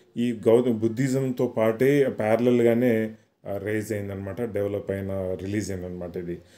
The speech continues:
So ఇక్కడ వచ్చేసి గౌతమ బుద్ధుడు పుట్టినట్టుగానే, ఆ, మామూలుగా మన ఏదైతే మహావీర్ జైన్ ఉన్నాడో ఇతను వచ్చేసి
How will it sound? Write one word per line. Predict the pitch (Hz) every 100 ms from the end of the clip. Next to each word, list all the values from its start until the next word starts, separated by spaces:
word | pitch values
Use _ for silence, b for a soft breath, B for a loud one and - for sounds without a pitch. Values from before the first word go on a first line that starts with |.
| b -
So | 135 120
ఇక్కడ | 123 127 127
వచ్చేసి | 120 131 143 123
గౌతమ | 110 110 127
బుద్ధుడు | 120 120 120
పుట్టినట్టుగానే, | 113 110 113 113 113 117 110 104 - b b 104
ఆ, | 107 101
మామూలుగా | 104 104 104 107
మన | 104 101 98 95 92 87 - - - 117
ఏదైతే | 110 104 107 113
మహావీర్ | 104 101 123 127 113
జైన్ | 107 117
ఉన్నాడో | 110 107 101 107 98 95 B B -
ఇతను | 117 110
వచ్చేసి | 110 98 117 107